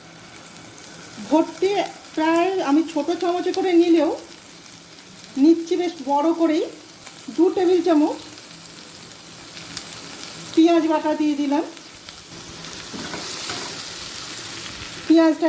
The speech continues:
তেলের সাথে একটু মিশিয়ে নিচ্ছি। সাথে দিয়ে দেব আদা রসুন বাটা, এক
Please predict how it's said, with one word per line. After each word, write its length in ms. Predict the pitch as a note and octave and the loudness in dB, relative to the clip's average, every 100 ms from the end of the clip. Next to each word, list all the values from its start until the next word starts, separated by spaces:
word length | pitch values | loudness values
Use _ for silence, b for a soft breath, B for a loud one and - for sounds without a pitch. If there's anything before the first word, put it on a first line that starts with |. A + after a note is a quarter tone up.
| D#4+ | 2
তেলের 260 | D4+ D4+ D4 | 2 2 0
সাথে 160 | D4+ D4+ | 0 0
একটু 140 | D4 D4+ D4 | 0 2 4
মিশিয়ে 340 | C#4+ - D4+ C#4+ | 4 4 6 6
নিচ্ছি। 300 | C#4+ - E4+ - - - - - - - - | 2 0 -2 -2 -8 -16 -18 -18 -18 -14 -6
সাথে 200 | F#4 F#4 D4 | 0 2 6
দিয়ে 140 | E4+ E4+ | 6 6
দেব 140 | D#4 D4+ A4+ - - - - - - C#4 | 4 2 -2 -6 -20 -20 -20 -20 -6 -2
আদা 180 | D4+ E4+ | 2 4
রসুন 400 | E4+ D4+ - D#4+ B4 - - C4 | 4 2 2 0 0 -6 -8 -2
বাটা, 340 | A3 - F3 D#3+ E3 - - - - - - | -2 -2 -6 -6 -10 -16 -20 -20 -18 -18 -2
এক 80 | C#4+ | 0